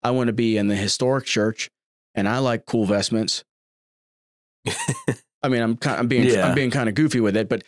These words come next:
Speaker 1: that's why some of them are coming in and they don't know that there's an actual form here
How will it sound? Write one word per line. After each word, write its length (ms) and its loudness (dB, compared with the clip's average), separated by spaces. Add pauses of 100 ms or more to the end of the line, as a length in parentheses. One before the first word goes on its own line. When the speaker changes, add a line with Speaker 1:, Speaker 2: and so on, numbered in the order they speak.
(180)
Speaker 1:
that's 200 -2
why 160 0
some 220 -2
of 60 0
them 100 2
are 60 -2
coming 260 0
in 120 0
and 120 0
they 100 2
don't 220 -2
know 460 2
that 140 0
there's 200 0
an 80 0
actual 380 -2
form 680 0
here 520 -2